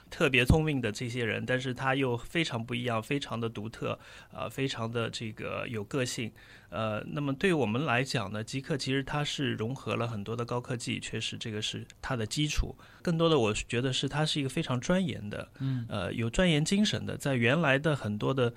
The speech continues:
Speaker 1: 基础之上去叠加。呃，如果说在 logo 的设计当中，当然第一个你这个东西非常的有鲜明度，
Speaker 2: 嗯。
Speaker 1: 那么在，呃，可能会有很多的工具啊、齿轮啊，但是又有很多物联网互联网的这种符号，
Speaker 2: 嗯哼。
Speaker 1: 因为现在都是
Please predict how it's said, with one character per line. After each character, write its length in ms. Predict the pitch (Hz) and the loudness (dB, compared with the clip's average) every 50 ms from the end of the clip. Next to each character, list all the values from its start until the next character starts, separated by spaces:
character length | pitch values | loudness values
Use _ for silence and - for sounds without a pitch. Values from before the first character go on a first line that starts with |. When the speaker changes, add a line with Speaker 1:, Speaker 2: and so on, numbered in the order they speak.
| - | -4
Speaker 1:
基 120 | - - 170 | -4 -4 -2
础 180 | - - - | -2 0 -2
之 140 | 101 - - | -2 -2 -4
上 220 | 127 - 143 123 117 | -4 -2 -2 -2 -4
去 180 | - - 135 | -2 -4 -4
叠 220 | 123 - 98 104 117 | -4 -4 -6 -6 -4
加。 280 | - 156 143 143 156 160 - - - - - - | -4 -4 -4 -4 -4 -8 -12 -18 -20 -20 -16 -10
呃， 200 | - 123 113 113 110 | -4 -2 0 0 2
如 120 | 113 143 | 0 2
果 140 | 147 139 117 | 4 4 4
说 200 | - - 131 131 | 4 4 2 2
在 280 | 131 127 - 135 123 123 | 2 2 2 4 4 6
logo 360 | 127 139 156 156 151 131 110 | 6 4 4 4 4 2 2
的 100 | 107 110 | 2 2
设 160 | - - 147 | 2 2 2
计 120 | 120 120 113 | 2 2 2
当 220 | 110 123 120 123 | 2 2 2 2
中， 220 | 120 - 120 120 127 | 2 2 2 2 4
当 100 | - 131 | 4 4
然 100 | 127 127 | 2 2
第 140 | 131 147 | 2 0
一 60 | 147 147 | 2 4
个 100 | 147 123 | 4 4
你 180 | 110 107 104 104 | 4 2 0 0
这 120 | - 131 | -2 -2
个 100 | 123 117 | 0 0
东 200 | 117 131 127 135 | 0 0 0 -2
西 180 | - - 113 101 | 0 -2 -4 -4
非 180 | - - 139 | -2 0 -2
常 200 | 135 - - 107 | 0 0 -2 -4
的 80 | 101 107 | -4 -2
有 100 | 107 101 | -4 -4
鲜 240 | 98 - - 147 139 | -4 -2 -2 -2 0
明 220 | 135 110 107 135 | 0 0 -2 -2
度， 240 | 120 - 143 113 - - - - | -2 -2 -2 -2 -2 -4 -4 -2
Speaker 2:
嗯。 220 | 98 90 87 87 - | 0 0 0 -2 -2
Speaker 1:
那 100 | - 120 | -4 -2
么 220 | 117 113 107 107 107 | 0 0 0 0 0
在， 180 | - - 127 120 120 127 - | -2 -2 0 0 0 0 -2
呃， 120 | - 113 113 | -2 -2 -4
可 160 | 117 - 117 | -2 -2 0
能 200 | 104 107 113 123 | 0 2 2 2
会 140 | 123 - 147 | 2 2 2
有 100 | 123 107 | 2 2
很 140 | - 120 104 | 0 0 -2
多 100 | 107 113 | -2 0
的 80 | 117 | 0
工 240 | 120 127 139 135 139 | 0 2 2 2 2
具 220 | 139 - 156 139 123 | 2 2 4 4 6
啊、 180 | 117 110 113 | 6 6 4
齿 220 | 113 - - - 107 | 4 2 2 2 2
轮 320 | 101 104 101 101 113 120 | 0 0 -2 0 0 0
啊， 100 | 120 120 | 0 0
但 180 | 120 127 123 120 | 0 0 -2 -2
是 260 | - - 110 110 120 | -2 -2 -2 -2 0
又 120 | 131 131 | 0 2
有 160 | 117 107 104 | 2 2 0
很 180 | 101 - 110 104 | -2 -4 -4 -4
多 120 | 104 110 | -2 -2
物 140 | 123 135 131 113 | 0 0 0 2
联 120 | 117 123 | 2 2
网 200 | 120 113 107 95 - | 2 2 0 0 -2
互 160 | - 151 139 | 0 2 4
联 180 | 120 120 127 127 | 4 4 4 4
网 160 | 113 101 101 | 2 0 0
的 120 | 101 107 | -4 -6
这 100 | 107 123 | -4 -6
种 120 | 117 104 101 | -6 -8 -8
符 180 | - - - - | -10 -12 -12 -12
号， 320 | - - - - - - - - | -10 -6 -4 -4 -4 -6 -8 -4
Speaker 2:
嗯 120 | 107 98 87 | -2 -2 -2
哼。 140 | 92 92 92 | -2 -2 -4
Speaker 1:
因 160 | - - 123 123 | -4 -4 -2 0
为 120 | 123 120 | 0 0
现 180 | 123 - 147 139 | 0 0 2 2
在 100 | 123 117 | 2 2
都 160 | 123 131 131 | 2 2 2
是 320 | 127 - - 131 120 113 | 2 4 4 4 2 0